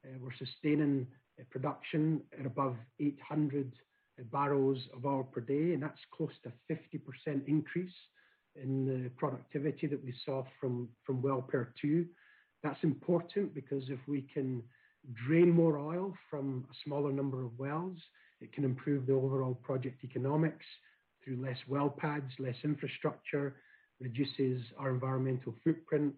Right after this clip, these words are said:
So continued good response that we're seeing, um, on that third well pair pilot on our Blackrod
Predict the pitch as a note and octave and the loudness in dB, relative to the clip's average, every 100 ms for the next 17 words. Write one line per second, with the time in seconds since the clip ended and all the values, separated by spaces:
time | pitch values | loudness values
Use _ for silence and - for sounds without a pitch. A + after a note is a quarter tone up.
0 | - _ - C#3 C3 C#3 D#3+ F3+ E3+ B2+ | -8 _ -8 -2 0 2 4 4 4 2
1 | D#3 C#3 C3 - C#3 C#3 C3+ B2 A#2+ - | 0 0 -6 -6 -4 -4 -6 -12 -12 -6
2 | D3 C#3 B2+ A#2 - _ _ B2+ B2 A#2+ | 0 2 0 -2 -10 _ _ -8 -8 -4
3 | C#3 C3 B2+ - D3 C3 A#2+ A2+ - _ | 2 2 0 -2 0 2 0 -6 -20 _
4 | _ B2+ B2 B2+ - B2+ - C3 B2 B2 | _ 0 0 0 0 -2 -4 -4 -2 -2
5 | - - _ _ C3+ A#2+ A2+ B2+ B2 - | -6 -16 _ _ 0 0 2 0 0 -4
6 | B2+ A#2+ | -4 -4